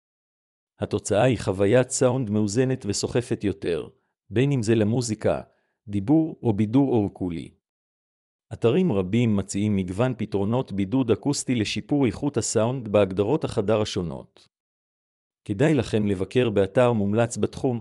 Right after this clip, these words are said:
H T T P S חלקי W W W קומה C O I L חלקי בידוד אקוסטי חלקי.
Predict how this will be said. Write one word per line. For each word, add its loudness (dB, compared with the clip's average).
H -4
T -8
T -4
P -4
S 0
חלקי 0
W 2
W 2
W 2
קומה 0
C -8
O -4
I -6
L -2
חלקי 0
בידוד -2
אקוסטי -4
חלקי. -6